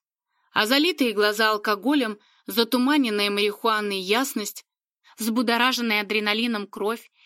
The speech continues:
и нажранный эндорфин — это не кайф, это снижение способности восприятия, да и только. Искажённая жизнь не имеет никакой ценности.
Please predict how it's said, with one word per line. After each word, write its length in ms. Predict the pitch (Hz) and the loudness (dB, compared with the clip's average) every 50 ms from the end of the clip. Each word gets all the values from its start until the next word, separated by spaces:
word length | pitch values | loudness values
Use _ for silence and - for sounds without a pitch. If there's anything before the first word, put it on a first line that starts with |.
| - - - - | -20 -16 -6 -2
и 120 | 233 233 | 0 0
нажранный 680 | 240 240 240 240 247 247 240 233 208 208 202 202 202 - | 2 2 2 2 2 2 0 -2 -2 -4 -4 -4 -6 -4
эндорфин — 760 | - 214 208 196 202 202 202 202 - - 214 220 254 262 - _ _ _ _ _ _ _ _ - | -4 -4 -2 0 0 0 -2 -2 -6 -4 -2 -2 -2 -2 -4 _ _ _ _ _ _ _ _ -2
это 240 | 285 302 302 285 269 | 0 0 2 2 0
не 160 | 240 226 208 | 0 0 -4
кайф, 500 | 208 - 240 269 269 202 - - - _ _ _ _ - - - | -6 -6 -6 -6 -6 -6 -8 -12 -20 _ _ _ _ -20 -6 0
это 240 | - 285 302 320 330 | 2 2 4 4 2
снижение 640 | 285 - 285 277 247 208 240 277 320 320 285 226 202 | 2 2 2 2 2 2 2 2 2 2 2 0 -2
способности 720 | - - 220 208 - - 240 262 247 247 220 - - 226 | -4 -2 -2 -2 -2 -2 -2 -2 0 -2 -2 -2 -4 -4
восприятия, 720 | 208 202 - - - 220 208 208 233 277 294 285 - 226 214 | -4 -4 -6 -6 -6 -4 -2 0 0 0 0 0 0 -2 -2
да 120 | 202 226 | 0 0
и 100 | 226 226 | -2 -2
только. 480 | 226 - 269 285 254 214 - - - - _ _ _ _ _ _ _ _ _ - | -2 -2 -2 -2 -2 -4 -8 -16 -20 -20 _ _ _ _ _ _ _ _ _ -4
Искажённая 840 | 240 233 - - 262 254 233 233 285 320 302 269 247 233 233 226 | -4 -4 -2 0 0 0 2 2 2 2 2 2 2 0 -2 -2
жизнь 480 | 214 185 277 320 339 277 220 175 - _ _ _ _ _ - | -2 0 0 0 0 0 -4 -6 -8 _ _ _ _ _ -2
не 240 | 226 233 233 233 226 | -2 0 0 0 0
имеет 340 | 226 220 233 254 262 - 285 | 2 2 2 2 2 2 0
никакой 440 | 294 285 285 277 277 - 233 226 | 0 0 0 -4 -2 -2 -4 -4
ценности. 720 | 226 - - - 190 175 175 - 165 - - - - - | -4 -6 -6 -6 -6 -6 -8 -12 -14 -14 -14 -16 -18 -20